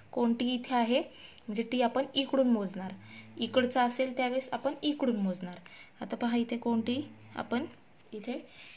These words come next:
एकशे पाच अंशाचा कोन काढून घेतलाय. पहा, हा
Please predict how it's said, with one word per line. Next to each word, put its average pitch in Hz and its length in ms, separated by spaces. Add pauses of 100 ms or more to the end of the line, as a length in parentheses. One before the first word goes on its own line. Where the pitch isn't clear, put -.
एकशे 214 260
पाच 226 240
अंशाचा 226 440
कोन 226 160
काढून 220 340
घेतलाय. 226 360 (1900)
पहा, 226 240 (580)
हा - 120